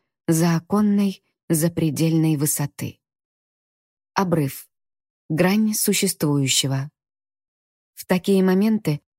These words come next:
ощущаешь себя особенно маленьким и беспомощным, жалким.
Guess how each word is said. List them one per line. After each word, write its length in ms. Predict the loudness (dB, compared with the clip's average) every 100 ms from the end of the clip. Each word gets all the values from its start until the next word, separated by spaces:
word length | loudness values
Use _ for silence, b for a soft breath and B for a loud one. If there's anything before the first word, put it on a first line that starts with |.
| -4
ощущаешь 640 | -2 0 0 0 0 0
себя 340 | -2 -2 -2 -2
особенно 640 | -4 -2 -2 0 2 2
маленьким 680 | 2 2 0 0 0 0 -2
и 160 | -2 -2
беспомощным, 880 | -2 -4 -2 0 0 -2 -2 -4 -8 _ _ _ _ _ -4
жалким. 760 | -2 0 0 -4 -4 -6 -6